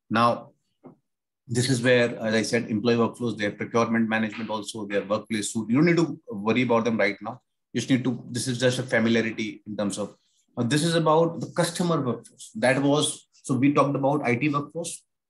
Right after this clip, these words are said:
where most of the time I T teams are engaged with.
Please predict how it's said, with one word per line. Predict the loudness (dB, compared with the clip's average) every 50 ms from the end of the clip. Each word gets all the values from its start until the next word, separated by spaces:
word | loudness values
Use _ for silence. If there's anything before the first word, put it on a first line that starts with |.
| _ _ _ _ _ -2
where | 0 4 4 4 4 2 2 0
most | 2 4 4 2 0 -2
of | -6
the | -6 -2 -2 0
time | 0 -2 -4 -6 -12 _ 0
I | 2 2 2
T | 0 -2 -4
teams | -2 -2 -2 -2 -4
are | -4
engaged | -2 0 0 0 0 -2 -4
with. | -12 -14 -16